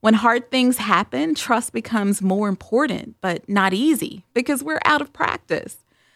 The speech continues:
Trusting God is an exercise of faith, looking at God's goodness, his power, promises above our fears and discouragement, above confusing doubts, above our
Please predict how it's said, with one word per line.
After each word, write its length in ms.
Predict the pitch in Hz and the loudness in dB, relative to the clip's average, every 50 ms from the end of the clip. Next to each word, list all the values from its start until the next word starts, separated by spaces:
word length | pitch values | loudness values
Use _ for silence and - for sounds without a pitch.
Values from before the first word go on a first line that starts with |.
| _ _ _ - | _ _ _ -2
Trusting 440 | - 311 349 - - 453 359 339 254 | 2 2 4 4 4 4 4 4 6
God 340 | 254 208 185 185 208 247 | 4 6 6 6 4 4
is 240 | 294 277 233 240 220 | 4 4 4 4 4
an 140 | 220 214 - | 4 2 2
exercise 680 | - 214 214 - - 226 214 202 - 190 185 180 175 180 | 0 -2 -2 -2 -2 -4 -4 -2 0 0 0 0 0 0
of 80 | 175 | -4
faith, 460 | - - - 185 156 - - - _ _ _ - | -6 -2 0 0 0 -2 -4 -14 _ _ _ 2
looking 340 | 196 247 254 - 330 330 311 | 2 2 2 2 0 0 0
at 140 | - 185 - | 0 0 0
God's 320 | 214 196 190 190 180 - | 0 0 0 0 -4 -6
goodness, 640 | - _ - 240 277 269 302 294 294 311 302 - - | -10 _ 0 2 2 2 2 0 0 0 -2 -6 -10
his 240 | - - 170 160 - | -14 -14 -14 -14 -14
power, 560 | - - - 262 294 285 269 285 294 294 285 - - - _ _ _ _ | -12 -6 -2 0 0 2 2 0 -2 -2 -4 -8 -14 -20 _ _ _ _
promises 600 | - 302 311 349 381 392 370 - 330 330 339 302 | 2 4 4 6 6 2 0 0 0 0 0 2
above 440 | 302 233 208 254 269 294 311 320 302 320 - | 2 2 4 4 6 6 6 6 4 2 -2
our 260 | 247 254 254 254 254 247 | 0 -2 0 0 0 -2
fears 500 | - - 220 202 180 180 185 180 196 208 | -4 -4 -4 -2 -2 -2 -2 -2 -2 -2
and 120 | 202 202 | -2 0
discouragement, 760 | 202 202 - - - 285 294 320 294 - 226 190 165 170 - | 0 -2 -2 -4 -4 -2 -2 -2 -2 0 0 0 0 0 -2
above 440 | - 208 180 - 262 269 302 285 - | -2 -2 0 2 2 2 2 2 2
confusing 580 | - 302 285 285 302 320 370 381 381 403 370 302 | 2 2 2 2 0 0 0 0 0 -2 -2 0
doubts, 380 | - - - - 165 - - | 0 2 2 2 0 0 -2
above 520 | - 208 185 - 269 294 311 320 330 311 285 202 - | -4 -4 0 4 4 6 8 6 6 4 2 -2 -2
our 400 | - 247 240 240 247 247 247 247 | 0 0 2 2 2 2 2 0